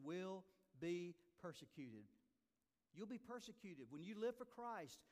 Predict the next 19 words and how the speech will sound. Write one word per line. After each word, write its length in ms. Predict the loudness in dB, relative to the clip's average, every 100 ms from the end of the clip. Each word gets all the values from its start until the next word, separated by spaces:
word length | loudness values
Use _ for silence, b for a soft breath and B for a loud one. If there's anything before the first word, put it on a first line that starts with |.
| B
when 100 | 0
you 60 | 4
take 220 | 4 4
a 40 | 2
stand, 420 | 2 2 2 0
when 140 | 0
your 120 | 2
employer 560 | 2 2 4 6 6 2 B 2
wants 220 | 2 2
you 80 | 0
to 60 |
do 140 | 2 2
something 460 | 2 2 2 2
that's 280 | 0 -2 -6 B B
not 200 | -2 -2 0
right, 380 | -2 0 -2 -6 -16 _ _ _ _ _ _ _ -20 -6
something 300 | 0 2 2
that's 240 | -2 -2 -6
dishonest, 760 | -4 -4 -4 -6 -8 -10 -14